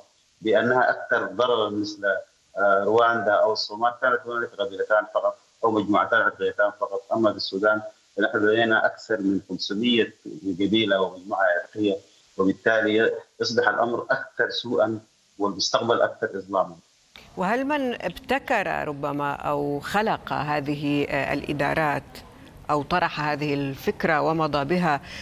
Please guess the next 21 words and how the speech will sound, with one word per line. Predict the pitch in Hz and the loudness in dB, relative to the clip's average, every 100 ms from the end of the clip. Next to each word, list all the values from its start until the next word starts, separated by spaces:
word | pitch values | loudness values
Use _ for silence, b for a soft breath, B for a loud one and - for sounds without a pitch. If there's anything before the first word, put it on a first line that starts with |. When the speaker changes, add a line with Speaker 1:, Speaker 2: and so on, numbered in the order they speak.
| - | -4
Speaker 2:
كان | 190 196 196 | 0 0 2
فعلا | 226 220 233 214 202 | 2 2 2 2 2
يريد، | 175 190 220 214 180 - - | 4 4 2 0 -4 -14 -10
آه، | - 160 151 143 - - - | -4 0 2 0 -2 -10 -6
هذا، | 165 185 175 175 170 170 B B - | 0 2 2 2 2 -2 B B -4
آه، | 156 151 151 - | 0 0 0 0
التحشيد | 151 151 147 - - - - 214 240 208 - B B - | 0 0 0 -2 -2 0 2 2 2 0 -6 B B -4
وهذا | 175 196 190 | 0 2 2
النوع | 185 196 220 214 | 2 4 4 2
من | 202 196 | 2 0
الاقتتال | 190 185 - 180 202 202 180 | 0 -2 -2 -4 0 2 2
والتحول | 175 180 - 196 190 180 | 0 -2 0 2 2 2
إلى | 170 160 | 2 0
حرب | 185 175 - | 0 -2 -2
أهلية؟ | 170 165 185 208 220 | -2 0 2 2 2
هل | 202 196 | 0 0
كان | 202 190 | 2 2
يدرك | 180 180 175 190 156 151 | 4 4 4 2 0 0
ذلك؟ | 180 196 240 - - - - - - - - - - - - - - - - - - - - - - - - - 131 | 0 0 -4 -8 -16 -18 -20 -20 -20 -20 -20 -20 -20 -20 -20 -20 -20 -20 -20 -20 -20 -18 -20 -20 -20 -20 -20 -16 2
Speaker 1:
بالضرورة، | 151 170 175 175 139 95 | 4 6 6 6 4 4
لأنه | 113 143 160 156 - | 6 6 6 4 2